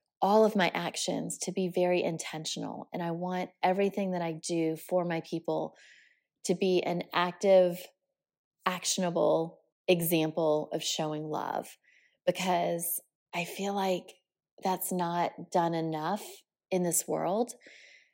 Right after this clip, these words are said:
I feel like there are these people and places and pockets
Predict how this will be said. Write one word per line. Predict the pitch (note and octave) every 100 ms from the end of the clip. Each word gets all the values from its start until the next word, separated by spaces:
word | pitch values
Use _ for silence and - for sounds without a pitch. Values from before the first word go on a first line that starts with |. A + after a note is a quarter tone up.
| -
I | E3+
feel | - F#3
like | F#3 F3 F3 - - _ _ _ _ _ -
there | F#3 G#3 -
are | F#3+ F3+
these | F#3 E3+ E3 E3 - - - _ _
people | - B3 A#3 A#3 A3 G#3+ -
and | E3 -
places | - G#3 G3+ - F#3 F3+
and | - D#3+
pockets | - F#3 F3+ F3+ - - -